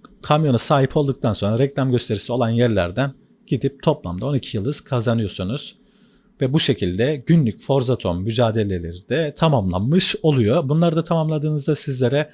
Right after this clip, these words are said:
altlarında yazıyor on, beş, artık değer, bunlar da onar puan,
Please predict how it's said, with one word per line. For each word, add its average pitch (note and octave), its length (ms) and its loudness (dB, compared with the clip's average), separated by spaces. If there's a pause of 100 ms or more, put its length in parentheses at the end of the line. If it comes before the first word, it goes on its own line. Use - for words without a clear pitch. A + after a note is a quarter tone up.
(220)
altlarında C#3+ 500 2
yazıyor A2 460 2
on, A2 320 0 (100)
beş, - 420 0 (380)
artık - 400 -6 (640)
değer, A#2 320 0 (280)
bunlar B2+ 300 0
da B2+ 100 -2
onar C3+ 380 0
puan, C#3+ 360 -2